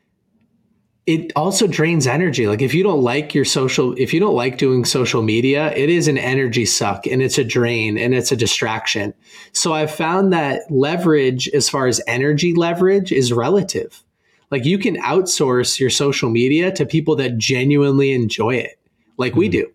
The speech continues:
Speaker 1: <laughs> at Book
Speaker 2: Yeah.
Speaker 1: Thinkers. And so everybody's happier. Um, it frees up more time for you to write.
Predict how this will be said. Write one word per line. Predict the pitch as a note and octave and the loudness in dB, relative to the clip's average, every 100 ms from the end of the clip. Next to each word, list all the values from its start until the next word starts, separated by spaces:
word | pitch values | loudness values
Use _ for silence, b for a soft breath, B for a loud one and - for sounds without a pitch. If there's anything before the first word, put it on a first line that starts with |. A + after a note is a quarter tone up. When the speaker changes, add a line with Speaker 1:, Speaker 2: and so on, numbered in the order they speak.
| _ | _
Speaker 1:
<laughs> | - | -8
at | C#3+ E3+ C#3+ | -4 -2 -2
Book | E3 E3+ | -2 -2
Speaker 2:
Yeah. | |
Speaker 1:
Thinkers. | D3 A2+ G#2+ G2+ - - B B B | -2 -4 -2 -2 -4 -12 B B B
And | D#3 D3+ | -4 -2
so | - D3 C#3 C3 C3 B B - | -2 0 0 0 -2 B B -6
everybody's | F#3 A3+ G3+ E3 C#3+ | 0 0 2 0 0
happier. | B2+ A2 - G#2+ - - b b b | -2 -2 -2 -2 -4 -12 b b b
Um, | C#3 C3+ C3+ | -2 0 0
it | C#3 | 0
frees | F3+ E3+ E3+ | 2 2 0
up | |
more | C#3+ D3 D3 | 0 0 0
time | D3+ D3 D#3 | -2 -2 -2
for | E3 | 0
you | C#3+ | 0
to | B2 | 2
write. | A#2 A#2+ C#3 F3+ | 0 0 0 -2